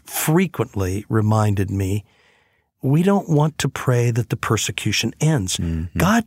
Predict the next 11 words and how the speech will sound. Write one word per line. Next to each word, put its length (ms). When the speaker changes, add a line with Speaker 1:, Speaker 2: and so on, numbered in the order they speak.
Speaker 1:
uses 480
persecution 800
and 180
has 440
through 220
the 200
entire 540
history 440
of 60
the 80
Bible 420